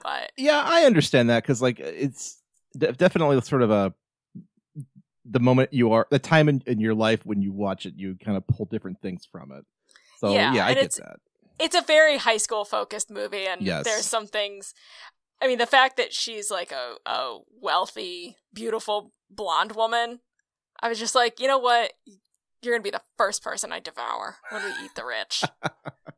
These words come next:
Speaker 2: Yeah.
Speaker 1: You know, you're just sort of like, "Look at you, you spoiled <laughs> bitch."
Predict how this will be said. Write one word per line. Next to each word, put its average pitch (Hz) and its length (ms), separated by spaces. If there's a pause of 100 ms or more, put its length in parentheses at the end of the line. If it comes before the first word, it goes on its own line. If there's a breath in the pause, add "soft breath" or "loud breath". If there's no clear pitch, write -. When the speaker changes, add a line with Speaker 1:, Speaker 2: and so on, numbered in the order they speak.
(140)
Speaker 2:
Yeah. 247 200
Speaker 1:
You 277 60
know, 269 220
you're 254 180
just 262 180
sort 269 160
of 247 100
like, 214 320 (480)
"Look 240 160
at 220 80
you, 214 140
you 208 180
spoiled - 540 (140)
<laughs> - 140
bitch." - 500